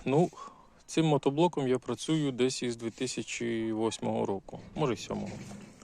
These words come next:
З усіх поломок оцей шків уже там почав тріскать. Свічку міняв, карбюратор чистив разів два-три.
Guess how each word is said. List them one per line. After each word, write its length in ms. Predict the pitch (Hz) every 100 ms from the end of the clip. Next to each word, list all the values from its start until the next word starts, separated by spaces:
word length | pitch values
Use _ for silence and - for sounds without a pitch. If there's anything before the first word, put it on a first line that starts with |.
| - - - - - - - - - - - - - - -
З 60 |
усіх 280 | 143 190 180
поломок 720 | - 170 196 180 147 - - - - - - - - - - - - - - - - - - - - - - -
оцей 280 | 131 - 135
шків 320 | - 202 180
уже 220 | 160 147
там 240 | 139 127 123 _ _
почав 340 | 131 123 135
тріскать. 540 | 117 127 127 - 113 - - _ _ - _ _ _ -
Свічку 460 | - 160 156 -
міняв, 380 | 139 135 135 127 - - - -
карбюратор 540 | 123 123 123 143 - 131
чистив 380 | 139 127 131
разів 320 | 120 120 117 117
два-три. 460 | 117 117 - 110